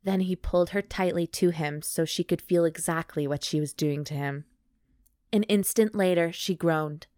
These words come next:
pulled her head back, and struggling for air, said,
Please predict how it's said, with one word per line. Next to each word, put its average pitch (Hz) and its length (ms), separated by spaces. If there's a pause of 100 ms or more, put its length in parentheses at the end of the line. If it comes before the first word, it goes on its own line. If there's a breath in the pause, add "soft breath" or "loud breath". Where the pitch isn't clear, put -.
(440 loud breath)
pulled 185 300
her 196 160
head 175 300
back, 151 360
and 165 140
struggling 160 580
for - 240
air, 147 340
said, 143 440